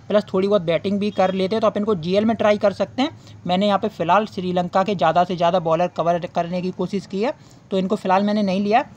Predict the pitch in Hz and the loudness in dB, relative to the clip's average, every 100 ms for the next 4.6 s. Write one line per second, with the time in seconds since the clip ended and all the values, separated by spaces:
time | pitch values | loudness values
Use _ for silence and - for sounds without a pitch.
0 | - - 180 - 220 - 202 196 208 226 | -20 -10 -6 -2 0 2 2 4 6 4
1 | 220 220 190 180 - 208 190 170 180 202 | 2 -2 -2 0 0 0 0 -2 0 0
2 | 202 202 202 202 202 208 196 190 208 214 | 2 2 0 0 0 0 0 2 0 0
3 | 175 170 185 180 180 185 156 175 185 185 | 0 -2 -4 -4 0 0 0 -4 -4 -2
4 | 185 185 190 185 220 294 | -2 0 -2 -2 -2 -4